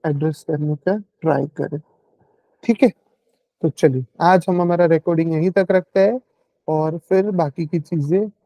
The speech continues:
बाद में discuss करेंगे, ठीक है? चलिए, तो फिर हम recording को यहाँ तक रखते हैं।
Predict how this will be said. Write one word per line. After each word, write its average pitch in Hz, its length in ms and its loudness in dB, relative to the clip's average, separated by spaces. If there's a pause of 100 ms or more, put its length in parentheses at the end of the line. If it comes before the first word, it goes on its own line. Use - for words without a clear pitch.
बाद 160 240 0
में 165 260 -4
discuss - 680 -6
करेंगे, 135 420 0 (1000)
ठीक 208 120 2
है? 214 80 4 (520)
चलिए, 120 260 0 (240)
तो 147 100 -2
फिर 196 280 0
हम 190 440 -2
recording 147 460 -2
को 214 140 -2
यहाँ 147 240 -2
तक 160 200 -6
रखते 151 280 -2
हैं। 220 140 2